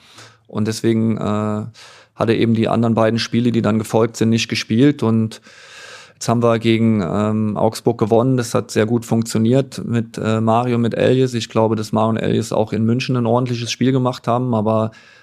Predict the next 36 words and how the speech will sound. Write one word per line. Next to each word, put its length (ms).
es 120
besteht 340
ja 60
auch 100
die 80
Möglichkeit, 600
einen 80
zusätzlichen 600
zentralen 440
Mittelfeldspieler 800
ins, 360
ins, 420
äh, 160
Zentrum 400
mit 120
einzubauen, 960
ähm, 560
und 400
das 180
System 360
dann 120
vielleicht 380
ein 80
bisschen 240
zu 140
verändern. 560
Das 120
ist 220
schon 320
auch 300
eine 100
Überlegung, 720
ähm, 460
aber 240
das, 340
äh, 340